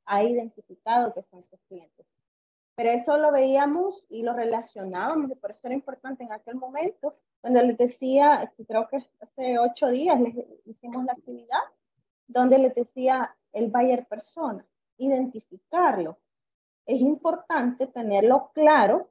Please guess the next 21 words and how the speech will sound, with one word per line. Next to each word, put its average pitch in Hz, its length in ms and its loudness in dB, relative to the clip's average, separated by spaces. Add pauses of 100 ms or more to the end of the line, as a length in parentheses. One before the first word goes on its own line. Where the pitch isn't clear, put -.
porque 240 260 -14
de 220 80 0
esta 254 200 -4
manera 277 380 2
a - 140 -6
usted 240 220 -10
se 285 120 -6
le 294 140 0
facilita 262 640 -12
llegar 214 420 -2
a 254 80 2
la 196 140 -2
red 196 300 0 (260)
en 240 140 -4
la 226 160 -2
que - 100 -20
está 196 260 -10
su - 180 -20
cliente. 220 520 -6 (520)
Ahora 185 480 6
bien, 285 460 4